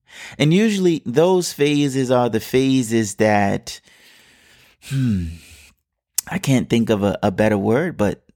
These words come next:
they're scary. Those are troubling phases because we don't know how long they're going to last. And so we just kinda tiptoeing through them. But I'm here today to tell you, my friend,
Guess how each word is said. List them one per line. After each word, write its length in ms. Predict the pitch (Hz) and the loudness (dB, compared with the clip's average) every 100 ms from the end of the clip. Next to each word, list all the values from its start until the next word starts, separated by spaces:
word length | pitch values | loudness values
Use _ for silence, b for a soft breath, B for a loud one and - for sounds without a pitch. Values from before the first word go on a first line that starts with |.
| _ _ _ | _ _ _
they're 180 | 98 123 | 0 0
scary. 600 | 127 - 185 117 - - _ _ _ _ _ _ _ _ B B B B | 0 -4 -2 -2 -6 -18 _ _ _ _ _ _ _ _ B B B B
Those 240 | 139 170 151 | 2 2 2
are 80 | 127 | -2
troubling 580 | - 151 147 139 127 | 0 0 2 0 -2
phases 600 | 120 131 135 135 117 113 | 0 0 2 0 -2 -8
because 460 | - 104 117 98 - _ _ | -6 -2 -2 -2 -12 _ _
we 160 | 101 123 | -2 0
don't 240 | 131 127 | 2 0
know 140 | 123 123 | 0 0
how 200 | 120 113 | 0 0
long 840 | 101 110 120 117 113 104 98 - b b | 0 0 2 2 2 0 -4 -10 b b
they're 160 | 113 110 | 0 0
going 260 | 104 110 104 | 2 0 0
to 160 | 107 | -2
last. 800 | 98 110 117 95 92 - - - _ b b b | 0 2 2 0 -4 -12 -18 -20 _ b b b
And 120 | 117 | -4
so 160 | - 123 | 0 2
we 140 | 120 | 2
just 340 | 101 123 117 - | 0 -4 -6 -4
kinda 320 | 123 117 95 | -2 0 -2
tiptoeing 720 | - - 143 - 131 117 104 | -4 -4 -4 -2 0 2 0
through 260 | - 135 135 | 0 0 2
them. 200 | 113 107 | 0 2
But 240 | 120 110 B B B 131 | 0 0 B B B -2
I'm 180 | 127 | -2
here 420 | 120 - 175 180 170 | -4 -2 2 2 0
today 640 | - 135 110 143 160 139 | -2 -4 0 2 2 0
to 240 | - 123 | -2 -4
tell 500 | 110 - 170 185 156 | -4 -8 0 2 2
you, 360 | 107 82 - - _ _ _ _ _ _ _ _ _ _ _ - | 0 -4 -10 -18 _ _ _ _ _ _ _ _ _ _ _ -4
my 180 | 101 104 | -2 -2
friend, 460 | - 135 101 76 | -2 0 0 -4